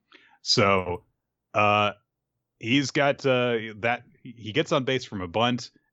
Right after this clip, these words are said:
and then he steals from first to second, and then he steals from second to, to third, and then he <laughs> steals fucking home because why not? <laughs> Um,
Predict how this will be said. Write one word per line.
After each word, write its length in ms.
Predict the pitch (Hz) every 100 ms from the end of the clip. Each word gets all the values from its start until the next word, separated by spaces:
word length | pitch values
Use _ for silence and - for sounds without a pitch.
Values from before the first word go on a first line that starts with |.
| -
and 240 | 101 95
then 340 | 113 127 120 113 _
he 280 | - 139 120
steals 680 | 110 - - 135 127 131 113
from 120 | 123
first 320 | - 120 104 -
to 60 |
second, 580 | - 170 156 160 143 - _ _ _ -
and 120 | 107
then 120 | 104 98
he 120 | 98
steals 360 | - 131 127
from 100 | -
second 400 | 98 117 87 80
to, 340 | - - - 113
to 160 | - -
third, 420 | 147 165 156 131 - _ _ _ 208
and 160 | 269
then 120 | 285
he 300 | 269 214 202 180
<laughs> 0 |
steals 520 | - - 175 165 -
fucking 260 | 151 -
home 260 | 127 156 139
because 500 | 113 139 131 117 -
why 180 | 131 90
not? 160 | - - 135 -
<laughs> 80 | 139 220 - _ _ _ _ _ _ _ _ _ _ _ -
Um, 520 | 110 107 107 104 98